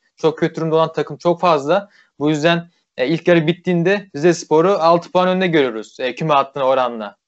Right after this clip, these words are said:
Hani Rize, Rizespor aslında, e, iyi oyun oynayamıyor. Çok fazla sıkıntıları var. Santraforlarda sorunları var. Sürekli eleştirdiğimiz bir takım. Çok fazla sorun yaşadılar on yedi maç boyunca.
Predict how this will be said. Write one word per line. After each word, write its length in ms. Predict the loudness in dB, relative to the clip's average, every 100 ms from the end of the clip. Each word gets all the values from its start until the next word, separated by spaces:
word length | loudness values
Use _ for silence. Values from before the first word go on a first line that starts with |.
| _ _ _ _ -10
Hani 140 | -6
Rize, 220 | -4 0
Rizespor 720 | 0 0 -4 0 0 2 2
aslında, 640 | 4 2 0 0 2 0 -4 _ _ _ -4
e, 380 | 0 0 -2 -10 _ _ _ _ _ _ _
iyi 160 | 0 4
oyun 160 | 4 4
oynayamıyor. 580 | 4 2 0 2 0
Çok 200 | 0 -2
fazla 160 | 0 -2
sıkıntıları 520 | -2 -8 -4 0 2
var. 140 | 2 0
Santraforlarda 720 | -2 -4 -4 0 0 2 0
sorunları 440 | -2 -2 -2 2
var. 260 | 0 0 _ _ _ _ _
Sürekli 640 | -8 0 0 2 0 -2 -8
eleştirdiğimiz 720 | -2 0 0 0 0 2 0 0
bir 60 |
takım. 420 | -2 -2 -4 -6 _ _ _
Çok 220 | 0 2 4
fazla 200 | 2 4
sorun 200 | 2 0
yaşadılar 380 | 0 0 2
on 140 | 2 2
yedi 140 | 0
maç 260 | -2 -2 -2
boyunca. 500 | -6 -6 -4 -4